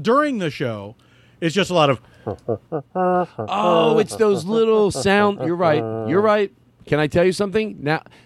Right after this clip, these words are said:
Speaker 2: I was confusing that stuff with, uh, <laughs> and you've heard that before.
Speaker 1: The interstitial
Speaker 2: With the
Speaker 1: music.
Speaker 2: inter-, interstitial music. So, okay, so that's why when
Speaker 1: Terms.
Speaker 2: you said,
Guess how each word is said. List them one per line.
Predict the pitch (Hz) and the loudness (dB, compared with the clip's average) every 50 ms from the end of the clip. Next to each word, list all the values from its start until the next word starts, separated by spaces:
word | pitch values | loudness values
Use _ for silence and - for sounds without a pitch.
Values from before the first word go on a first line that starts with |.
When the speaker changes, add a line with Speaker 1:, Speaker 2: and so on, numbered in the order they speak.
| _ _ _ | _ _ _
Speaker 2:
I | - 156 175 | 0 2 2
was | 190 185 - | 2 0 0
confusing | - 185 156 123 175 165 143 156 147 135 | 0 -2 -2 0 -2 -2 0 -2 0 0
that | 127 143 156 165 - | 2 2 2 2 0
stuff | - - - - 110 98 95 101 - - _ _ _ - - _ _ | -4 -6 -4 -4 -2 -2 -4 -6 -10 -18 _ _ _ -20 -20 _ _
with, | - 113 135 127 120 113 - - | -2 0 2 2 0 -2 -4 -4
uh, | 120 | -2
<laughs> | 120 107 - | -2 0 0
and | 135 117 | -2 0
you've | 123 139 127 120 | 0 0 2 2
heard | 131 120 110 | 2 2 2
that | 135 147 147 110 | 2 2 2 0
before. | 107 101 - - 95 | -2 -6 -4 -2 -2
Speaker 1:
The | 90 160 | 0 0
interstitial | 160 - - 143 127 - - 233 214 - 165 131 | -2 -2 -2 -4 -4 -2 -2 -2 0 0 0 0
Speaker 2:
With | 113 127 139 - | 0 0 0 0
the | 139 | 0
Speaker 1:
music. | 147 147 147 131 135 123 131 - | 0 2 2 2 0 0 0 0
Speaker 2:
inter-, | 147 143 139 | 0 0 2
interstitial | 120 110 - - - 170 175 147 - 143 | 0 -4 -6 -6 -4 -2 -2 0 -2 -2
music. | 123 117 104 90 110 101 | -2 -2 -4 -6 -6 -8
So, | - - 135 123 117 - - | -2 0 2 2 2 2 0
okay, | 139 139 - 147 127 | -2 0 2 2 2
so | - - 135 120 | 2 2 0 0
that's | 113 110 143 175 - 135 | 2 2 2 2 2 2
why | 123 160 156 151 | 2 2 2 2
when | 139 131 135 | 2 0 0
Speaker 1:
Terms. | 131 | 0
Speaker 2:
you | 143 139 | 0 0
said, | 123 - 147 131 120 117 104 | 0 0 0 0 0 0 -2